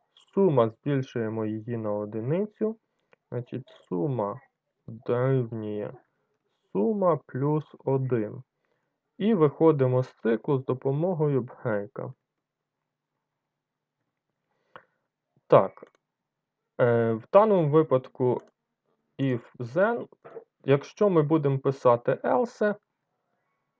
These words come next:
то тут крапки з комою нам не потрібно. Else, begin, end, begin, end, else, begin, end.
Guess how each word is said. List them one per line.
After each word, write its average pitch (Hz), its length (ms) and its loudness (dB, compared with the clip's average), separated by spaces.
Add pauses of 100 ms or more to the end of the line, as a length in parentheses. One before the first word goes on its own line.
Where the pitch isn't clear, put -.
(1120)
то 180 120 -2
тут 262 240 -2
крапки 160 440 2
з - 80 -10
комою 202 460 2
нам 143 300 2
не 139 120 2
потрібно. 113 1000 -4 (800)
Else, 185 680 4 (1900)
begin, 123 680 -2
end, 220 420 -2 (800)
begin, 110 580 -10 (100)
end, 190 320 -4 (260)
else, 117 460 -10
begin, 107 420 -14 (100)
end. 202 300 -4